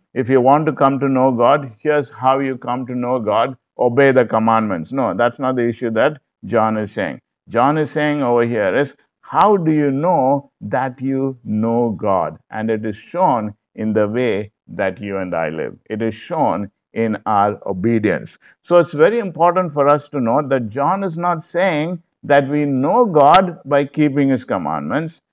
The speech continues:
Rather, he is saying we know that we know God by keeping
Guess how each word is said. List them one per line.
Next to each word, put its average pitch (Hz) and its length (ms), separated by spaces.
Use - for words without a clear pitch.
Rather, 170 600
he 165 260
is 156 120
saying 127 520
we 131 180
know 175 520
that 147 200
we 139 120
know 160 500
God 117 540
by 110 280
keeping 107 720